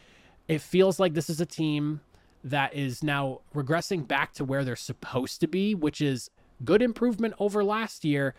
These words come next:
but they're just on the outside looking in as far as playoff contention goes.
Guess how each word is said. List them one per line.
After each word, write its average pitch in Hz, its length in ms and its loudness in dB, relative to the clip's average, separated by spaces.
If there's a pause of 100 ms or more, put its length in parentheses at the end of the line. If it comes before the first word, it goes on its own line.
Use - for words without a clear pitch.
(320)
but 139 260 0 (360)
they're 147 340 2 (220)
just 135 480 2
on 156 140 4
the 143 100 2
outside 117 460 0
looking 113 300 -2
in 104 120 -2
as 95 140 -4
far 107 180 0
as 98 100 -4
playoff 104 400 -4
contention 98 540 -12
goes. 78 340 -12